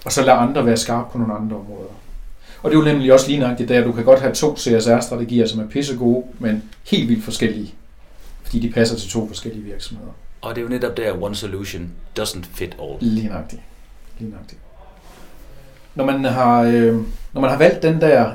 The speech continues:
Speaker 1: enkelt eller to eller max tre S D G'er, som man skal, man skal fokusere på, så kigger man tilbage til sin,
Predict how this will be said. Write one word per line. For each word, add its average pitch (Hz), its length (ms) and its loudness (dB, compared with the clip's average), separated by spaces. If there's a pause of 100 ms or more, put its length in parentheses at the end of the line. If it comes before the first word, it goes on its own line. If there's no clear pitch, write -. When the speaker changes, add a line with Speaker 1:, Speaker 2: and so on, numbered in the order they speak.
Speaker 1:
enkelt 123 360 0
eller 113 180 0
to 143 320 -4
eller 113 140 -2
max 117 240 -2
tre 131 320 0
S - 120 -6
D - 40 -4
G'er, 113 380 -2
som 107 180 -8
man 107 160 -10
skal, - 220 -10 (680)
man 117 180 -8
skal - 160 -10
fokusere 120 480 -2
på, 120 260 -6 (340)
så 160 120 -6
kigger 185 240 6
man 123 120 2
tilbage 123 360 0
til 117 160 -8
sin, 101 280 -8